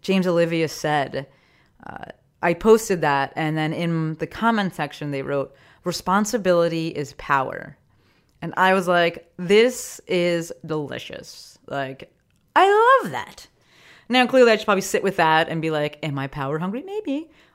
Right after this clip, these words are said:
Uh, it does that have to do, have to be a bad thing? You know, this is why I'm something I need to sit with, but I loved that. And I think that that can be such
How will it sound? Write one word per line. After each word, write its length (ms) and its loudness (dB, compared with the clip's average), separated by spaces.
Uh, 400 -4
it 120 0
does 300 4
that 240 4
have 340 0
to 120 -12
do, 260 -4
have 180 -6
to 60 -16
be 120 -8
a 40 -8
bad 280 2
thing? 320 -2
You 60 -2
know, 60 0
this 100 -2
is 40 -6
why 120 2
I'm 80 0
something 180 -2
I 40 -2
need 100 -6
to 60 -10
sit 240 -6
with, 200 -12
but 240 -6
I 80 -2
loved 460 2
that. 440 -10
And 100 -6
I 100 -6
think 320 -6
that 160 -2
that 140 -2
can 120 -2
be 100 -4
such 380 -10